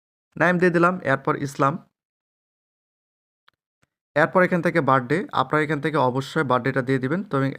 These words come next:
এখানে আমি ডিসেম্বর দিয়ে দিলাম, এখান থেকে ডিসেম্বর দিয়ে দিলাম, ছয় দিলাম, আর এখান থেকে আমি পুরা দু হাজার সালটা, এ, দু হাজার দুই দিয়ে দিলাম। দেওয়ার পর এই যে নিজে কনফার্ম, কনফার্মের উপর একটা ক্লিক করে দেবো। দেওয়ার পর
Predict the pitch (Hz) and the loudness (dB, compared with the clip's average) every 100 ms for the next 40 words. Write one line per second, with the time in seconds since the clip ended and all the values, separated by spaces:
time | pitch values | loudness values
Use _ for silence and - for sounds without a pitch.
0 | - - 131 131 139 127 120 139 131 127 | -10 -6 -4 -2 -4 -4 -6 -4 -2 -2
1 | 127 123 139 208 _ _ _ _ _ _ | -2 -4 -4 -6 _ _ _ _ _ _
2 | _ _ _ _ _ - 135 139 139 123 | _ _ _ _ _ -8 -6 -4 -4 -4
3 | 131 147 139 135 131 160 269 _ _ _ | -6 -4 -2 -2 -2 -6 -8 _ _ _
4 | - - 143 135 135 175 262 - 120 120 | -18 -2 0 0 0 -2 -6 -2 0 0
5 | 135 139 131 131 131 143 285 _ _ _ | -4 -6 -6 -4 -4 -4 -6 _ _ _
6 | _ _ _ - 143 160 131 131 131 131 | _ _ _ -2 0 0 -2 -2 -2 -2
7 | 131 127 139 - 117 110 107 127 135 160 | -2 -4 -6 -2 -2 -2 -2 -2 -2 -4
8 | - 120 139 131 113 113 117 139 147 170 | -8 -2 -2 0 -2 -2 0 0 0 -2
9 | 160 147 147 151 151 - 151 147 190 320 | -2 0 0 -2 -4 -2 -2 0 -4 -4
10 | - 139 147 139 131 127 - 143 139 131 | -4 -2 0 0 0 -4 -6 -8 -8 -6
11 | 113 104 101 _ - - - 151 160 185 | -6 -6 -12 _ -20 -20 -4 0 2 0